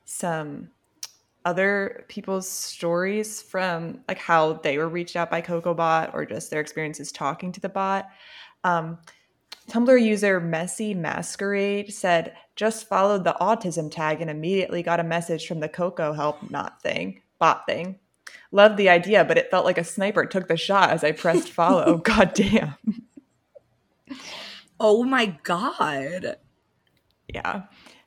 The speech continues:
Speaker 1: And another user, uh, No Face, No Shame, said that they got a Coco Bot message from a terf asking for tips on how to groom a minor.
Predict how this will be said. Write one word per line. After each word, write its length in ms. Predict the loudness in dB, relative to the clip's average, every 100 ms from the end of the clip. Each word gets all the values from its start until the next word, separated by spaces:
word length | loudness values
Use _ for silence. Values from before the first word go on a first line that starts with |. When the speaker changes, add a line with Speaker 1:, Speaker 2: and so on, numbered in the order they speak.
| _ -2
Speaker 1:
And 600 | 4 4 4 2 -8 -6
another 540 | 2 6 6 6 2 -4
user, 760 | -6 -4 -2 -2 -2 -6 -12 -18 _ -8
uh, 200 | -4 -4
No 260 | -2 -2 -2
Face, 500 | -4 -6 -6 -8 -10
No 200 | -6 -6
Shame, 720 | -6 -8 -6 -6 -6 -8 -10 -12 -20 -20 -20 -10
said 280 | 2 4 4
that 160 | 2
they 220 | 2 4
got 140 | 6 4
a 60 |
Coco 300 | 2 0 0
Bot 220 | 0 0 0
message 460 | -4 -4 -4 -4
from 160 | -6 -8
a 40 |
terf 500 | -10 -4 -2 -2 -6 -6 2
asking 400 | 2 2 -6 -6
for 100 | -6
tips 240 | -6 -4
on 80 | -4
how 100 | -2
to 80 | -4
groom 300 | -4 -8 -8
a 40 | -6
minor. 580 | -6 -4 -6 -6 -8